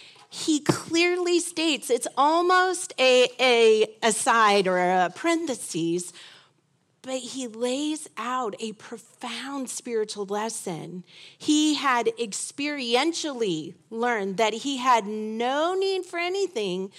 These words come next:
that his heavenly Father had not decided for him to have in that moment. So if you notice there the phrase,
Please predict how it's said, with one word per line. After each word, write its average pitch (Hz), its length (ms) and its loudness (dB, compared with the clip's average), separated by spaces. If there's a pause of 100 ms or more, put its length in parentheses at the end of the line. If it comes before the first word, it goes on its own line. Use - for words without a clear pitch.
(260)
that 254 160 4
his 240 140 0
heavenly 294 440 -4
Father 269 540 2 (240)
had 269 180 -2
not 254 360 2
decided 214 600 0
for 294 380 -2
him 311 300 -6
to 254 100 -4
have 214 400 0 (100)
in 240 420 -4
that 214 320 2
moment. 202 840 -8 (1000)
So 240 320 2
if 247 220 2
you 240 160 -6
notice 269 480 -2
there 196 300 -2
the 196 140 -4
phrase, 196 720 -2